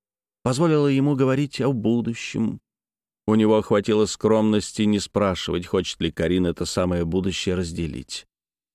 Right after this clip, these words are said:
В награду Карин получила поцелуй в щеку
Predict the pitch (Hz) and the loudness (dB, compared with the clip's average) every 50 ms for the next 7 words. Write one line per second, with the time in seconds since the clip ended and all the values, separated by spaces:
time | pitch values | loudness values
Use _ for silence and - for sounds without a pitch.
0 | _ _ - 107 110 117 120 113 120 151 180 190 190 185 - 175 175 175 175 170 | _ _ -2 0 0 0 0 0 0 0 0 0 -2 -2 -2 -2 -2 -2 -2 -2
1 | - 156 151 156 - - 170 165 160 - 147 - - 135 135 147 143 131 - - | -2 -2 -2 -2 -2 -2 0 0 0 0 -2 -2 0 0 0 0 0 -2 -4 -4
2 | - 147 - - - - | -4 -4 -4 -6 -12 -14